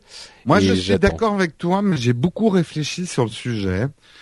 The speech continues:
Speaker 2: Mhm.
Speaker 1: Est-ce que j'ai envie d'avoir, en fait, ce, pas, euh, je, j'ai envie d'avoir un gamepad, enfin d'avoir quelque chose pour mieux contrôler les jeux, parce que c'est vrai que, euh, et je m'en plains d'ailleurs dans mon test de Block Fortress, le seul défaut de ce jeu,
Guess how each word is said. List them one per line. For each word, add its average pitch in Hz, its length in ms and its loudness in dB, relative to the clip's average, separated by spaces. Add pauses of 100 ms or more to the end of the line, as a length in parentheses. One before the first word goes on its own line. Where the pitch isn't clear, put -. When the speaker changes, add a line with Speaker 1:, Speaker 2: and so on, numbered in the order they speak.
Speaker 2:
Mhm. 95 160 -2
Speaker 1:
Est-ce 147 220 2
que 208 160 0
j'ai 180 160 2
envie 170 380 -2
d'avoir, 139 500 2
en 120 80 -2
fait, 156 220 2
ce, - 120 -6
pas, 151 480 -2
euh, 104 80 4
je, 107 220 4
j'ai 117 220 -2
envie 120 320 0
d'avoir 131 420 2
un 92 260 0
gamepad, 98 540 -2
enfin 101 220 -4
d'avoir 92 260 -4
quelque - 200 -6
chose 131 200 4
pour 104 160 -2
mieux 110 160 4
contrôler 107 460 0
les 98 120 2
jeux, 90 200 -2 (340)
parce 90 180 -2
que - 120 -2
c'est 98 180 -2
vrai 107 240 2
que, 110 140 -2
euh, 104 240 2 (280)
et 98 100 0
je 95 160 4
m'en 104 240 4
plains 131 280 2
d'ailleurs 98 400 -2
dans 92 140 -2
mon 90 160 0
test 113 340 -2
de 90 180 0
Block 98 280 0
Fortress, 107 580 -2
le 92 80 0
seul 98 300 2
défaut 120 360 0
de - 100 -12
ce 107 140 -4
jeu, 110 260 0